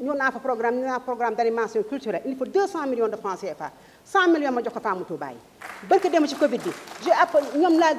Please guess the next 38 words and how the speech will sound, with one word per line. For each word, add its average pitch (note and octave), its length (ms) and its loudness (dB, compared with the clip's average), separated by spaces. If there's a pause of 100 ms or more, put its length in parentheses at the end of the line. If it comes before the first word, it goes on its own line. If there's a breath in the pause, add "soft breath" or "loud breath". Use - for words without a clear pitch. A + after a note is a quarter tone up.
(120)
département E4+ 520 4
de C#4 60 -2
Mbacké, C4+ 220 0
li D4 60 -4
ma D4 100 0
joxuma D4+ 240 0
ko C#4+ 80 -6
benn F4+ 200 4
département, F#3+ 480 0 (500 loud breath)
cent G4 340 2
soixante E4 380 0
millions, F#3+ 380 0 (240)
quatre-vingts F4+ 480 2
femmes D#4+ 260 -2
ont, C4 320 -8
ont - 20 -4
été B3+ 220 -6
financées, F#3+ 340 -4
ku F4+ 80 -4
ne F4+ 120 2
cinq E4+ 240 -2
cent C4 160 0
mille, F#3+ 160 -2 (240 loud breath)
deux G#4 180 4
cent G4 160 2
cinquante D4+ 240 -2
ñu C#4 80 -2
may C4+ 140 0
la A#3 60 -2
deux D#4+ 140 -4
cent D4+ 160 0
cinquante A3+ 360 -2
mille. G3+ 180 -4 (180)
Fu - 80 -4
ngeen D4 160 0
nekkoon A3+ 220 -2
boobu E3+ 200 -4
tam? - 120 -6